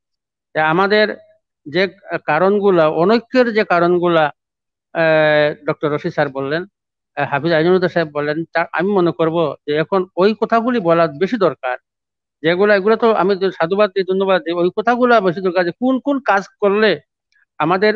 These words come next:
ওই ঐক্যটা ফিরিয়ে আনা সম্ভব হবে। এই বিষয়ে আলোকপাত করার জন্য আমি, আহ, বিজ্ঞ আলোচক যারা পরে আছেন বা যদি রশিদ স্যার আবার সুযোগ নেন বা হাফিজ আইনুল হুদা সাহেব আবার সুযোগ নেন, তারা বলেন,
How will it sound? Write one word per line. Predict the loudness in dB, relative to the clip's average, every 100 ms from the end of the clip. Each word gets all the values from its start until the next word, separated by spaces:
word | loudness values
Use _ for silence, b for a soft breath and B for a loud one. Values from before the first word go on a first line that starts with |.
| 0
ওই | -2 0
ঐক্যটা | -2 0 -2 -2
ফিরিয়ে | -2 -2 2
আনা | 2 0
সম্ভব | -4 -4 -2 -2
হবে। | -4 -8 -14 _ _ _ _ -2
এই | 0
বিষয়ে | 2 0 2 2 0 _ _ _ -4
আলোকপাত | -2 0 -2 0
করার | 0 2 0
জন্য | 0 2
আমি, | 2 0 -4 _ _ _ _ _
আহ, | -2 0 0 -2
বিজ্ঞ | -6 -4 2
আলোচক | 2 2 -2
যারা | -2 -2
পরে | 0 2 2
আছেন | 0 -2 -4
বা | 0 0 0 -6 _ -10
যদি | -6
রশিদ | -4 -6 -4
স্যার | -2
আবার | 0 -2
সুযোগ | -6 -10 -6
নেন | -4 -4 -8 _ _ _ -6
বা | -2
হাফিজ | -2 -2 -2
আইনুল | 0 0
হুদা | 0 0
সাহেব | 0
আবার | 0
সুযোগ | -2 -4 -2
নেন, | -4
তারা | -2 -2
বলেন, | -2 -2